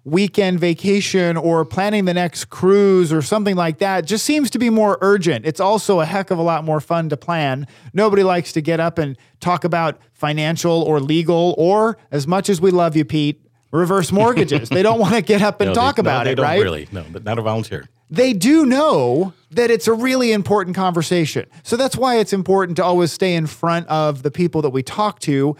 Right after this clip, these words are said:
Speaker 1: even if we're not, uh, jumping right in on things today. As long as they remember that we care enough to have the conversation, you know, just recently I introduced someone to you that we started talking to years ago.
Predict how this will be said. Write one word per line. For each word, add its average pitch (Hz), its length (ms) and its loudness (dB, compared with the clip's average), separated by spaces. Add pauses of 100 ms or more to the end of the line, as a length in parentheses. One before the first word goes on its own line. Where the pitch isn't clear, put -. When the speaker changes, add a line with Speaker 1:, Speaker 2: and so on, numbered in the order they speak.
(160)
Speaker 1:
even 254 280 0
if - 160 -2
we're 226 160 4
not, 214 360 -2
uh, 202 280 2
jumping 185 500 -2
right 196 240 2
in 190 160 2
on 185 180 0
things 196 360 -2
today. 175 560 0 (420)
As 196 160 0
long 262 220 2
as 208 100 2
they 220 140 4
remember 185 720 2
that 165 160 -2
we 165 120 0
care 208 360 0
enough 165 400 -2
to 151 100 -4
have 180 240 -4
the 170 80 -2
conversation, 170 840 0 (480)
you 262 200 2
know, 220 360 2
just 202 260 -2
recently 247 440 0
I 156 120 0
introduced 175 460 0
someone 185 300 0
to 185 60 -2
you 202 260 2
that 180 180 0
we 196 120 2
started 185 320 -2
talking 180 340 -2
to 214 120 -2
years 240 320 2
ago. 247 340 0